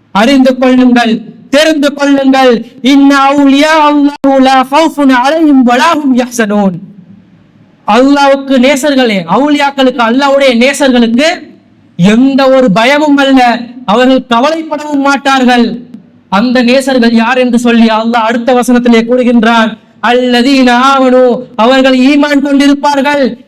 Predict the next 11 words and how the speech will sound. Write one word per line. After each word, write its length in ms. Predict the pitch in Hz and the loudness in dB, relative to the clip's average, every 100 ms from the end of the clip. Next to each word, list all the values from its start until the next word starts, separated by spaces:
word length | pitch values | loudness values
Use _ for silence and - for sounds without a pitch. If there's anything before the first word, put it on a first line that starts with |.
| - | -2
இறைவனை 480 | 226 277 285 285 277 | 0 0 0 -2 0
நம்பிக்கை 460 | 277 285 285 302 294 | -2 -4 -4 -6 -2
கொண்டிருப்பார்கள், 1040 | 302 294 294 294 294 285 302 311 262 - _ _ - | 0 0 -2 -2 0 0 -2 -2 -4 -4 _ _ -4
"வகானு 500 | 214 233 277 262 247 | -2 0 0 0 0
யத்தகூன்", 720 | 247 247 247 262 339 339 262 - - - | 0 -2 -4 -2 -2 -2 -4 -14 -20 -4
இறைவனை 600 | 185 214 254 240 240 240 | 0 0 0 2 2 2
அஞ்சக்கூடியவர்களாக 880 | 240 277 302 240 269 254 247 240 226 | 2 0 -2 -2 0 2 2 0 0
இருப்பார்கள், 760 | 214 202 208 185 165 160 160 147 - - - - | 0 0 0 -2 -2 -4 -4 -8 -14 -20 -12 -2
இறைவனை 440 | 247 277 285 277 | 0 0 -2 0
பயப்படக்கூடியவர்களாக 1080 | 247 277 320 - 302 311 277 277 269 262 254 | 2 0 -2 -6 -10 -4 -2 0 0 0 0
இருப்பார்கள், 960 | 240 262 269 262 254 226 226 220 - | 0 0 0 0 0 0 0 -2 -4